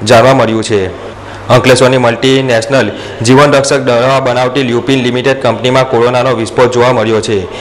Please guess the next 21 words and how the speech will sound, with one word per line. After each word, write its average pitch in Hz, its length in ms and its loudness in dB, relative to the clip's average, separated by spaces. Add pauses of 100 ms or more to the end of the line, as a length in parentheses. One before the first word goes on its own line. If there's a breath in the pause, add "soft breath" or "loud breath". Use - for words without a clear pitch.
(180 loud breath)
કંપની 120 320 2
કોરોના 117 340 2
positive 113 420 0
દર્દીની 117 420 -2
સંખ્યા 117 540 0
અઢાર 120 200 2
પર 131 160 0
પહોંચી 117 300 -2
છે. 101 180 -2 (380 loud breath)
અઢાર 113 260 4
જેટલા 117 260 0
કામદારો 117 440 0
કોરોના 117 360 -2
positive 113 500 0
આવતા 110 320 0 (320 loud breath)
કંપનીમાં 135 460 2
ફફડાટ 127 400 0
જોવા 127 200 0
મળી 117 220 0
રહ્યો 113 260 -2
છે. 107 160 -2